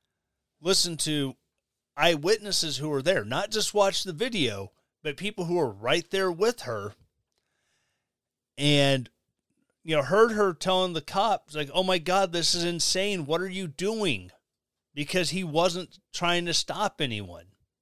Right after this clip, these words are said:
'Cause if you remember watching the videos, there was, uh, a Capitol police officer there.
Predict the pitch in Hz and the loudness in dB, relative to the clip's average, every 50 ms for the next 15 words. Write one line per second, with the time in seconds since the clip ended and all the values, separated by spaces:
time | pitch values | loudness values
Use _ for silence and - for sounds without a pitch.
0 | _ _ - 131 127 147 147 - 175 202 226 240 233 220 190 180 190 196 175 143 | _ _ -8 -6 -4 -4 -4 -4 -6 -4 -4 -2 0 0 0 0 0 0 2 2
1 | 127 131 - - 185 202 208 185 165 147 117 110 110 120 127 117 127 147 175 170 | 2 0 0 -4 -6 -8 -8 -4 -2 -2 -2 -2 -2 -4 -4 -4 -2 -2 -2 -2
2 | 139 131 135 139 139 143 143 135 - - _ _ _ _ _ _ _ _ _ _ | 0 2 4 4 4 4 4 0 -2 -4 _ _ _ _ _ _ _ _ _ _
3 | _ _ _ _ - 131 135 131 131 131 127 123 - - 110 117 - - 131 135 | _ _ _ _ -4 0 2 2 4 2 2 0 -2 -4 -6 -6 -4 -4 -2 -4
4 | - - 151 151 - - 175 190 208 202 - 185 151 139 131 - - 135 120 110 | -4 -4 -8 -12 -8 -4 -2 -2 0 0 0 0 0 -2 -2 -4 -6 -8 -6 -6
5 | 113 107 107 107 117 117 | -6 -6 -4 -4 -6 -6